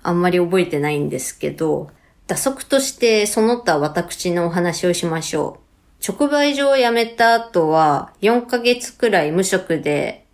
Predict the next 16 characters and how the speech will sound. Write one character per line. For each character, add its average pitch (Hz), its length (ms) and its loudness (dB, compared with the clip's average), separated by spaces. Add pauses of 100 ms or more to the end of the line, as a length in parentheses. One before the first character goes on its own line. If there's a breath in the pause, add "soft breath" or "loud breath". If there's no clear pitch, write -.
(340)
全 202 240 0
国 160 440 -4
い 175 40 0
ろ 180 140 2
ん - 20 2
な 180 80 0
と 185 140 -2
こ 190 100 0
ろ 185 100 2
に 151 240 -4
行 - 60 -18
き 156 120 -6
ま 151 180 -4
し - 100 -8
た - 160 -8
ね。 131 360 -8